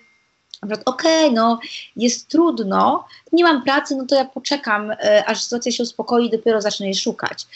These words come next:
No tak, to jest normalne, że kłócę się z mężem, teraz wszyscy się kłócą, przecież, no, nie da rady być z sobą dwadzieścia cztery godziny na dobę.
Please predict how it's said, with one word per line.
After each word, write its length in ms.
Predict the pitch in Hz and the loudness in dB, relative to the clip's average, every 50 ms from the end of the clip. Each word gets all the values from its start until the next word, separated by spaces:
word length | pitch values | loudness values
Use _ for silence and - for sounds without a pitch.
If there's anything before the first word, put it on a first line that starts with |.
| - - - - - | -14 -12 -12 -6 -2
No 100 | 311 330 | -2 -2
tak, 300 | 320 - 403 381 427 415 | 0 0 2 2 2 4
to 60 | - 339 | 4 4
jest 120 | 311 - | 4 6
normalne, 480 | 320 302 311 311 359 392 480 440 330 240 | 4 6 6 6 4 2 2 2 2 0
że 120 | 220 208 | 0 -2
kłócę 320 | - _ - 247 - 220 | -6 _ -8 -6 -2 -2
się 160 | 196 - 208 180 | -2 -2 -4 -4
z 80 | 180 | -4
mężem, 480 | 180 185 226 269 269 226 - 190 170 165 | -2 0 2 2 2 0 -2 -4 -6 -4
teraz 180 | - 180 180 | -6 -6 -6
wszyscy 240 | - - 240 - - | -6 -8 -8 -6 -2
się 120 | - 190 180 | -2 -2 -4
kłócą, 440 | - - 202 226 240 - 185 160 | -4 -2 -2 -2 0 0 -4 -4
przecież, 360 | 170 - 180 175 - 175 - 180 | -4 -6 -6 -4 -4 -4 -2 0
no, 200 | 185 185 185 185 - - - - - - - _ | 0 0 0 -2 -4 -8 -10 -10 -12 -14 -14 _
nie 200 | - 208 208 220 | -4 0 2 2
da 80 | 202 202 | 4 4
rady 240 | 233 254 247 214 190 | 2 2 2 2 0
być 160 | 180 180 180 | 0 -2 -2
z 40 | - | -4
sobą 200 | 190 185 185 180 | -4 -4 -4 -4
dwadzieścia 300 | 175 175 180 180 - 196 | -4 -4 -4 -4 -4 -6
cztery 220 | - - 190 180 | -4 -2 -2 0
godziny 340 | 175 180 180 190 185 180 175 | 0 -2 -2 -4 -4 -6 -4
na 140 | 175 170 180 | -4 -6 -2
dobę. 340 | 190 220 208 175 165 - | 0 2 0 2 0 -4